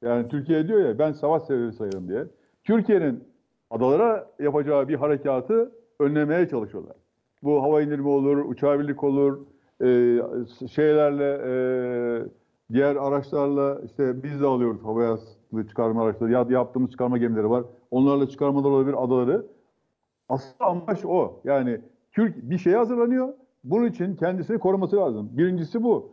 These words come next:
İkincisi, e, adalardan itibaren birkaç savunma kuşağı, yani, e, Sayın, e, Erdoğan komutanım da bilir, e, şeyden itibaren, adalardan itibaren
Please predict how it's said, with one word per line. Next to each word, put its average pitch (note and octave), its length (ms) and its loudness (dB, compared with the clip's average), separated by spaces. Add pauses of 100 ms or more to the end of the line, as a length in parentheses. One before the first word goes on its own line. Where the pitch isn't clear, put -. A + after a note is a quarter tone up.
(160)
İkincisi, F#3 640 0 (460)
e, C3+ 40 4 (380)
adalardan F3 560 2
itibaren F3+ 580 0
birkaç G#3+ 280 0
savunma F3+ 380 2
kuşağı, A2+ 480 -8
yani, C3+ 220 -2 (440)
e, B2+ 540 2
Sayın, D3+ 340 0
e, C#3 60 0 (640)
Erdoğan C#3 320 2
komutanım C#3+ 420 -2
da C3 120 0
bilir, F3 400 -2
e, C3 60 -2
şeyden E3+ 400 2
itibaren, D#3 480 0 (280)
adalardan D3 540 2
itibaren F3 580 -2